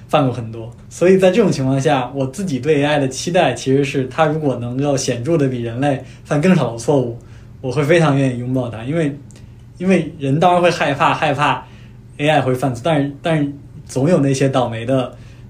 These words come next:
情况，你会遇到无论是犯错的人还是犯错的A I，所以我对此还是非常乐观的，也希望它能进一步的提升，然后真正证明自己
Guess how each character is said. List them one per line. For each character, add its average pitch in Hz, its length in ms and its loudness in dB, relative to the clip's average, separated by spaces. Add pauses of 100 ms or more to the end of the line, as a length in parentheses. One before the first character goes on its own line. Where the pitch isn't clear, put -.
情 123 200 -6
况， 143 380 0 (460)
你 143 60 -4
会 165 160 2
遇 165 120 2
到 143 160 6
无 123 120 0
论 156 140 2
是 139 80 2
犯 139 200 2
错 139 200 2
的 123 80 0
人 120 140 -6
还 131 100 -4
是 123 60 -4
犯 131 160 -2
错 127 120 -2
的 120 100 -4
A 117 120 -4
I， 120 260 -4 (720)
所 - 260 -2
以 120 480 -2 (580)
我 131 160 -2
对 143 320 4
此 123 300 -10 (320)
还 123 160 -6
是 123 300 -2 (260)
非 147 60 0
常 139 180 0
乐 135 140 2
观 113 160 -4
的， 117 60 -10
也 120 120 -6
希 156 200 0
望 160 300 4 (180)
它 - 120 -4
能 123 280 -4 (340)
进 165 180 2
一 135 40 4
步 139 120 2
的 135 60 2
提 127 200 -2
升， 143 320 0 (180)
然 127 120 -2
后 120 40 -4
真 143 140 -2
正 147 160 2
证 208 180 4
明 120 160 0
自 123 160 -2
己 127 200 -8